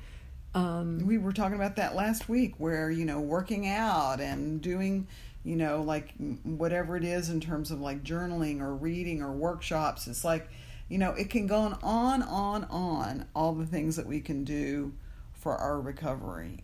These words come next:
Speaker 2: And you do them, and you do them regularly.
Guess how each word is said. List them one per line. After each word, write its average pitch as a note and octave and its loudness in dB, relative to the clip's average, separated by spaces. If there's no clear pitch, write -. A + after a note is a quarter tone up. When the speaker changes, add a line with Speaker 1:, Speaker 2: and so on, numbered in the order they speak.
Speaker 2:
And D3+ 2
you E3+ -2
do A3+ 0
them, C3 -2
and D#3+ 0
you D#3 2
do D#3 0
them E3 0
regularly. D3 -2